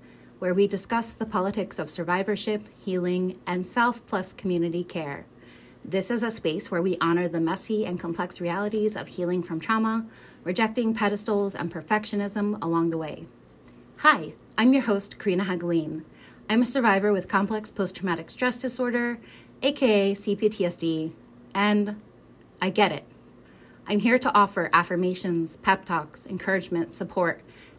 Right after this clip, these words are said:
and conversations about being in the messy, murky middle of healing from trauma. Wherever you're at in your journey,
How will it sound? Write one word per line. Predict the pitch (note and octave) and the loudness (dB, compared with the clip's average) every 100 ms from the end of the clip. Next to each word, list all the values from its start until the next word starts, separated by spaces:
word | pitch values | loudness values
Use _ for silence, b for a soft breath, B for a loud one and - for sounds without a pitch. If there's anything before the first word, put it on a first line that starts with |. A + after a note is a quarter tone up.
| - | -6
and | G3 | 2
conversations | A#3 B3 B3 F#3 F#3+ F3 F3 | 4 4 4 2 0 0 -2
about | F3 F3+ E3 - | -2 0 0 2
being | F#3 F#3 F#3+ | -2 0 -2
in | F3 | -2
the | E3+ | 0
messy, | E3 F3+ - G#3 | 0 0 0 -2
murky | F#3 D#3+ D#3 F3 | 0 -2 -4 -4
middle | E3+ E3+ E3+ | -2 -2 -4
of | - | -6
healing | - E3+ E3 | -6 -2 -2
from | E3 F3 | -2 -6
trauma. | - D#3+ - - - - - - B B B B B | -2 -4 -4 -12 -20 -20 -20 -20 B B B B B
Wherever | F3 F3 G3 A#3 | 0 2 4 2
you're | G#3 F3 - | 4 2 4
at | F3 - | 4 4
in | F3 | 0
your | D#3+ | 0
journey, | D3 F3+ F#3+ G3+ A3 | -2 -2 0 0 -2